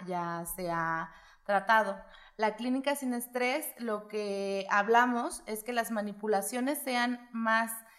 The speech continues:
fáciles, tanto para salvaguardar la seguridad del veterinario, porque yo creo que hemos recibido todos mordidas, rasguños,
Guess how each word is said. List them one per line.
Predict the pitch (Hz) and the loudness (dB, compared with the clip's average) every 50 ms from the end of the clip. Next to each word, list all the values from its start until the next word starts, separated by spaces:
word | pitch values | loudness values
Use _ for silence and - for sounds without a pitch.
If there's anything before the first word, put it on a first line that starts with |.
| - - _ _ _ _ _ _ _ | -20 -20 _ _ _ _ _ _ _
fáciles, | 226 220 233 226 - 262 254 285 381 539 - - - - - - - _ _ | 4 4 4 2 -2 -4 -4 -4 -4 -4 -6 -10 -14 -16 -20 -20 -20 _ _
tanto | - 226 208 214 208 220 214 208 208 | -2 -2 -2 0 -2 -4 -4 -2 2
para | - 220 214 208 202 | 2 4 4 4 2
salvaguardar | 196 - 214 202 202 202 190 202 202 202 214 226 247 | 2 0 -2 2 2 2 4 4 4 4 4 4 4
la | 294 339 | 4 4
seguridad | 339 - 277 240 226 220 214 208 | 2 2 0 2 4 4 4 4
del | - 247 | 2 0
veterinario, | 247 233 226 226 214 202 196 202 202 208 214 247 277 285 - | 0 0 0 0 -2 0 0 0 0 2 2 0 -2 0 0
porque | 240 220 214 220 214 202 | 0 0 0 0 -2 0
yo | 196 208 208 208 | 0 0 0 0
creo | 233 226 233 226 | 0 0 0 0
que | 233 254 240 220 214 - - | 0 0 2 2 2 2 0
hemos | 214 214 220 247 247 240 | 0 0 2 2 2 2
recibido | 240 233 233 - 208 202 196 208 226 220 | 0 0 -2 -4 -6 -4 -2 -2 -2 0
todos | 220 226 220 220 226 233 240 233 240 | 0 0 2 4 4 2 2 0 0
mordidas, | 233 202 190 185 180 196 220 226 233 233 240 240 240 254 247 214 | -2 0 -2 -2 -2 -4 -6 -4 -2 0 2 2 2 2 0 0
rasguños, | 208 190 180 190 190 214 226 240 254 277 311 392 508 523 - | -2 -4 -4 -4 -6 -6 -4 -2 -2 -2 -2 -2 -4 -6 -10